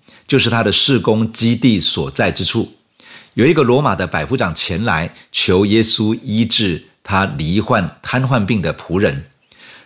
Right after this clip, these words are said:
这个百夫长说：“主啊，我的仆人害瘫痪病，躺在家里，甚是疼苦。”他称耶稣为主，这有可能是一个尊称，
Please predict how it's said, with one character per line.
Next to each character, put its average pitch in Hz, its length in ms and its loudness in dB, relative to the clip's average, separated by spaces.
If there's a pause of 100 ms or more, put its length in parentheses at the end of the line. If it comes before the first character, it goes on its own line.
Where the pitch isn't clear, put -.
(100)
这 180 140 2
个 151 80 2
百 76 180 -2
夫 110 140 -2
长 87 160 -2
说 98 460 0
：“主 92 160 0
啊， 95 220 2
我 95 100 -4
的 95 100 0
仆 101 160 -2
人 104 180 2
害 101 300 0
瘫 110 320 -2
痪 113 180 2
病， 87 280 -2 (320)
躺 82 200 -4
在 110 140 0
家 104 240 2
里， 87 160 -4 (460)
甚 117 320 2
是 107 160 2
疼 82 400 -6
苦。” - 240 -8 (800)
他 156 120 0
称 147 260 2
耶 143 120 6
稣 139 400 0 (240)
为 95 320 0
主， 92 340 -4 (920)
这 185 100 4
有 135 160 6
可 131 160 0
能 90 220 -2
是 - 180 0
一 117 80 2
个 101 100 0
尊 120 300 0
称， 117 320 0